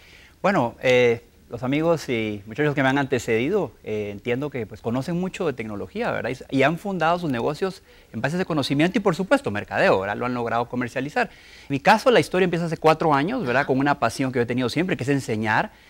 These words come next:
Speaker 1: Y específicamente en ese entonces empecé con finanzas personales, ¿verdad? Con el tema de el libro Le di un millón a mis hijos,
Speaker 2: Sí.
Speaker 1: y, pero un libro físico. Yo desconocía totalmente el mundo digital o el mundo en línea y empecé a recibir correos a lo largo del tiempo de personas de habla hispana, ¿verdad? Que me decían,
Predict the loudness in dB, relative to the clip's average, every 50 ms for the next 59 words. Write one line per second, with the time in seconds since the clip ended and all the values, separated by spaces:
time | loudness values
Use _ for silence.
0 | -20 -20 -20 _ _ 0 2 4 4 4 4 4 4 2 4 4 4 6 6 6
1 | 6 6 4 4 4 4 4 6 4 4 4 4 2 2 2 0 -2 -2 -2 -2
2 | -2 -2 -2 -2 -2 0 0 0 0 -2 -6 -4 -4 -6 -4 -2 0 0 2 2
3 | 0 -2 -4 -4 -4 -4 -2 -2 -2 -2 -2 -2 -2 0 0 2 2 2 4 4
4 | 4 2 0 -6 _ -20 _ _ 0 2 6 6 8 8 8 6 6 4 4 4
5 | 2 2 2 0 0 0 0 -2 -2 -2 -2 -4 -4 -6 -12 -16 -20 -20 _ -20
6 | _ _ _ _ 4 6 6 8 8 6 6 4 2 -2 _ 0 2 4 4 6
7 | 6 6 6 6 6 2 0 -2 -2 -8 -12 -14 -18 -20 _ _ _ _ _ _
8 | -2 -2 -2 0 0 0 2 2 2 4 4 4 4 4 2 2 2 4 4 2
9 | 2 2 0 0 0 0 0 0 0 0 -2 -2 -2 0 0 0 0 0 0 0
10 | 0 0 0 0 2 2 0 0 -2 -2 0 2 2 2 2 -2 0 0 0 0
11 | 0 -2 0 -2 0 0 -2 -2 -2 -4 -2 0 2 2 2 2 2 0 -4 -12
12 | _ _ -8 -6 -6 -4 -4 -2 -2 0 2 2 0 2 2 2 0 2 -2 -6
13 | -8 -8 -12 -20 -20 _ -4 -2 -2 0 2 2 2 4 4 4 2 2 2 -2
14 | -2 2 2 2 2 2 0 0 0 0 0 0 -2 2 2 2 2 2